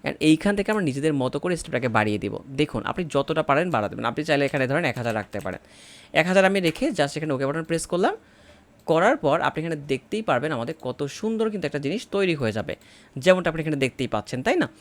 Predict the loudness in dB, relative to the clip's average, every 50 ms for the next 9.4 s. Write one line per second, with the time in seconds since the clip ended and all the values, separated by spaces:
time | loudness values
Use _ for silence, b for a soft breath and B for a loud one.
0 | B B B B B -12 -4 0 0 2 2 4 4 4 6 4 4 2 0 -2
1 | -2 -2 -4 -2 -2 -2 -2 -2 -2 -2 0 0 0 0 0 -2 -2 -2 -2 -4
2 | -4 -4 -4 -4 -2 -4 -2 -2 -2 0 0 -2 -2 -4 -4 -4 -4 -4 -6 -8
3 | b b b b b b b 2 6 6 8 8 8 8 6 6 6 6 4 4
4 | 4 4 4 4 4 4 2 2 2 2 2 2 2 2 0 0 0 0 0 2
5 | 2 2 0 0 -2 -4 -6 -6 -6 -4 -6 -4 -2 -2 -2 -2 0 0 2 2
6 | 2 2 2 0 0 -2 -6 -8 -14 -20 -20 -20 -14 -12 -12 -10 -6 -6 -4 2
7 | 4 4 4 4 2 0 0 2 2 4 4 4 6 6 4 4 6 6 4 4
8 | 4 2 0 2 2 4 8 8 10 10 8 6 6 6 6 6 6 4 2 2
9 | 4 6 6 6 6 4 2